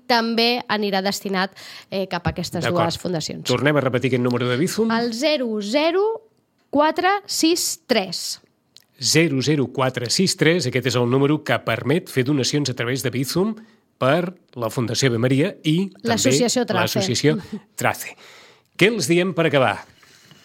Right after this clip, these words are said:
Speaker 2: Dues xerrades de Carnaval aquest cap de setmana al Retiro. La primera, dissabte quatre de febrer, a partir de les set de la tarda, a la Sala d'Actes.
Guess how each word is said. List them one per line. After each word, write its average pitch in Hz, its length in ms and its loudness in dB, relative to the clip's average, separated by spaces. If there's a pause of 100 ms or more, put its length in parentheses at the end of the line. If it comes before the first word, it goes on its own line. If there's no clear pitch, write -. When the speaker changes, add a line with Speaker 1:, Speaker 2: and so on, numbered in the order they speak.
(760)
Speaker 2:
Dues 202 680 0 (100)
xerrades 139 480 0
de 143 80 2
Carnaval 139 400 2
aquest 135 180 -4
cap 131 140 0
de 131 80 2
setmana 131 300 2
al 139 80 4
Retiro. 113 520 0 (220)
La 113 240 -2
primera, 123 460 2 (100)
dissabte 120 560 -2
quatre 123 320 -2
de 117 100 -2
febrer, 117 300 -2
a 104 60 -6
partir 113 260 -4
de 110 80 -2
les 107 140 -2
set 127 120 -2
de 120 60 -2
la 110 140 -2
tarda, 123 260 -2
a - 20 -4
la 107 80 -6
Sala 120 220 -2
d'Actes. 143 500 -2